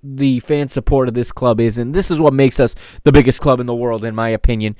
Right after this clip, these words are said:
and I, I stand by that statement. We may not be, only in economic terms are we not the biggest. Jorge Jesus said that to, to Ruben Dias, and he said that to Nicolas Otamendi, uh, when one left and the other arrived,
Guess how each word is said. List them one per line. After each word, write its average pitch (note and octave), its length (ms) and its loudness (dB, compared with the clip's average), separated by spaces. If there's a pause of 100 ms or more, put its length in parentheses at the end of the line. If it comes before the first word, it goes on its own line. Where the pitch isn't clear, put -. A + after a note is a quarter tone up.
(320)
and G#2+ 280 2
I, A#2+ 420 6
I B2 140 6
stand A2 320 0
by G#2 80 0
that F#2+ 180 -2
statement. G#2+ 400 -6
We B2 80 0
may C3 120 2
not A#2+ 220 0
be, A#2+ 220 -2
only E3+ 340 2
in D#3 100 0
economic C#3 480 2
terms A#2 280 0
are A2+ 80 2
we A2+ 180 0
not G#2+ 340 -4
the A#2 80 -6
biggest. G#2 400 -6
Jorge C#3 240 4
Jesus C3+ 340 -4
said C3+ 240 0
that C3 240 0 (420)
to, B2 420 2
to A2+ 600 -2
Ruben A2+ 300 -4
Dias, A2+ 300 2
and G#2+ 100 -2
he G#2+ 80 -4
said D#3 320 2
that C#3 160 4
to C3 80 -2
Nicolas A#2+ 360 -6
Otamendi, A2 580 -2 (360)
uh, G#2 260 -2
when A2 180 -8
one A#2 220 -4
left A#2+ 280 -2
and A2+ 120 -4
the A2+ 100 2
other A#2 200 4
arrived, A2 640 2